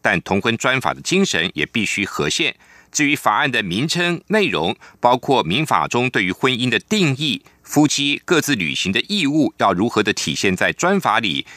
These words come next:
以及要包括哪些范围，现在还在讨论中。一手推动昆曲复兴运动的作家白先勇，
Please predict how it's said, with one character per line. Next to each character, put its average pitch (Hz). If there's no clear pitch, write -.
以 87
及 104
要 113
包 123
括 -
哪 85
些 -
范 196
围， 80
现 98
在 82
还 -
在 78
讨 -
论 62
中。 104
一 233
手 147
推 190
动 180
昆 202
曲 -
复 170
兴 156
运 151
动 131
的 101
作 131
家 117
白 107
先 180
勇， 101